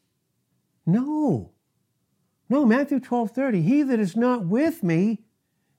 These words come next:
in fellowship is" what? "Against me." I didn't say it, <laughs> Jesus did. "He that is with us is on our part."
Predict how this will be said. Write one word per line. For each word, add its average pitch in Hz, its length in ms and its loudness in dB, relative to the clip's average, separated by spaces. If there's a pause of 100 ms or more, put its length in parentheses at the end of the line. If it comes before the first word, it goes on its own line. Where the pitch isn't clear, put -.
in 117 200 -6
fellowship 202 640 -2
is" 240 180 0
what? 302 340 0
"Against 330 560 -2
me." 285 420 -2 (1300)
I 226 140 2
didn't 330 220 4
say 175 260 2
it, 185 120 -4
<laughs> - 20 -10
Jesus 135 520 2
did. - 300 -10 (1500)
"He 277 180 6
that 285 160 4
is 202 180 4
with 254 280 4
us 214 180 -2
is 180 160 0
on 220 220 2
our 226 160 0
part." 262 500 0